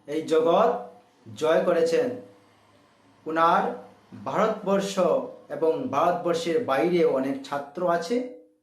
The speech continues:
উনি ভারতবর্ষের প্রথম উপরাষ্ট্রপতি এবং দ্বিতীয় রাষ্ট্রপতি হিসাবে ছিলেন।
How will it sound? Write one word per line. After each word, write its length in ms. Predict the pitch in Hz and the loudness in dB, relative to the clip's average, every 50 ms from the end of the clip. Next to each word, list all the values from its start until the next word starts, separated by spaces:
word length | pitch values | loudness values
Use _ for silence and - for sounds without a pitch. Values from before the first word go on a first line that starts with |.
| _ _ _ _ _ _ _ _ _ _ _ _ _ _ _ _ _ _ _ _ _ _ _ _ - | _ _ _ _ _ _ _ _ _ _ _ _ _ _ _ _ _ _ _ _ _ _ _ _ -6
উনি 560 | 160 185 202 - - - - - - - - - _ _ _ _ _ _ _ _ _ _ _ _ _ _ _ 277 262 247 _ 269 _ _ _ _ _ _ _ _ _ _ _ _ _ _ _ _ | -2 0 0 0 0 -2 -4 -8 -10 -14 -18 -20 _ _ _ _ _ _ _ _ _ _ _ _ _ _ _ _ _ _ _ _ _ _ _ _ _ _ _ _ _ _ _ _ _ _ _ _
ভারতবর্ষের 1080 | 107 143 175 220 247 247 247 247 240 240 - - - 214 139 135 - - - - - - - _ | -4 0 2 2 2 4 4 4 4 4 2 2 0 2 4 4 4 2 0 -4 -12 -18 -18 _
প্রথম 600 | - 190 208 - 247 254 254 247 240 240 - - - - - _ _ _ _ _ _ _ _ _ _ _ _ _ _ _ _ | -2 -2 0 2 2 2 4 4 2 2 0 -6 -12 -16 -20 _ _ _ _ _ _ _ _ _ _ _ _ _ _ _ _
উপরাষ্ট্রপতি 1040 | - - 202 214 226 220 220 - - 269 254 254 240 240 220 185 170 - - - - - | -6 0 2 2 2 2 0 -2 -2 0 2 2 2 2 2 0 -2 -4 -8 -12 -14 -12
এবং 360 | 135 131 147 147 147 143 127 | -10 -8 -8 -8 -8 -8 -8
দ্বিতীয় 360 | 123 143 143 - 185 196 233 247 277 277 - - - - | -8 -8 -8 -6 0 2 4 4 4 2 -2 -6 -8 -4
রাষ্ট্রপতি 600 | 127 139 147 - - - 180 170 165 180 - 240 | -4 -2 -2 -4 -6 -6 -6 -6 -4 -4 -6 -6
হিসাবে 400 | 226 208 - 165 151 196 214 - | -8 -8 -6 -4 -4 -4 -4 -4
ছিলেন। 380 | - - 98 95 95 - - | -6 -8 -10 -14 -14 -16 -20